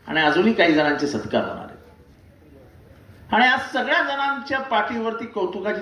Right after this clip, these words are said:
थाप ही मारलीच पाहिजे. राजकारण करत असताना आम्हाला जे शरद पवार साहेबांनी शिकवलं की ऐंशी टक्के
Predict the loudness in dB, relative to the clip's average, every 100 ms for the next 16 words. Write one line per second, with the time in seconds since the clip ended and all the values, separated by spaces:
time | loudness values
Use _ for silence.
0 | -2 -2 2 2 2 0 0 -4 -6 -8
1 | -10 -18 -20 -20 -20 -20 -20 -20 -20 -20
2 | -20 -20 -20 -20 -20 -16 -2 2 4 4
3 | 4 4 2 0 0 0 0 -2 0 0
4 | 0 0 -6 -14 _ _ _ _ _ -8
5 | -4 2 2 4 4 2 0 2 2 2
6 | 4 2 2 0 -2 0 2 0 -2 -8
7 | -20 _ _ _ -20 -20 -20 -20 -20 -20
8 | -20 -20 -20 -20 -2 0 2 4 4 4
9 | 4 4 2 6